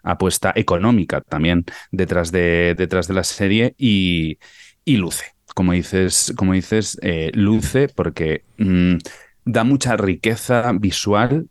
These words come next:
eh, el, el no estar en, encasquetado en tres platos, que,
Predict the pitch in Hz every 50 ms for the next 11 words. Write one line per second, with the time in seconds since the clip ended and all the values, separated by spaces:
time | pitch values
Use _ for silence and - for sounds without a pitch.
0 | _ - 113 92 82 80 76 67 50 - 90 82 82 78 80 95 - - - 131
1 | - - 107 98 104 107 113 113 117 113 110 - - 113 - 117 110 104 101 95
2 | - 101 95 90 90 - - - 82 85 90 90 90 87 87 85 - - - 101
3 | 87 - - - 95 90 85 82 - 95 101 120 127 - - - - - 80 76
4 | 73 71 71 71 71 - -